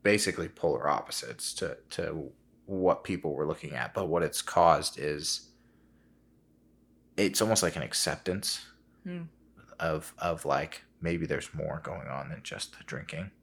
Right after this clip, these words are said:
Speaker 1: like, an underlying issue.
Speaker 2: Mm-hmm.
Speaker 1: So an acceptance on those, on people's ends, but it also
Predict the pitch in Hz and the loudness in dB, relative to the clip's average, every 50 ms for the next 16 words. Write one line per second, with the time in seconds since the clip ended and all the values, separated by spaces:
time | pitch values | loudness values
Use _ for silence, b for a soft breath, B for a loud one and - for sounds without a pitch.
0 | _ - 104 98 - - _ _ _ - - - 82 85 76 80 80 73 73 85 | _ -16 -16 -16 -16 -20 _ _ _ -18 -12 -6 -4 -2 -2 -2 -2 -2 -2 -2
1 | 95 101 92 98 101 98 98 - - 107 113 127 127 - _ _ _ - - 180 | -2 -4 -4 -4 -2 -4 -4 -2 -2 -2 -2 -2 -2 -6 _ _ _ -10 -8 -8
2 | 180 175 - - 185 170 170 - - 90 90 87 80 82 - - 104 92 - - | -8 -8 -8 -8 -8 -6 -4 -2 0 0 0 0 0 0 6 6 6 6 6 0
3 | 95 - 92 82 90 90 92 87 - - - - - 87 90 82 - - 90 - | -2 2 2 2 2 2 0 0 0 -2 -4 -6 -6 -6 -6 -6 -4 -6 -6 -2
4 | - 87 80 78 65 64 - - - 78 73 - - - - 87 95 95 92 - | -2 0 0 0 -2 -4 -6 -6 -2 -2 -2 -2 -4 0 6 8 8 8 8 6
5 | - 87 71 69 71 67 - | 4 4 4 4 2 0 -2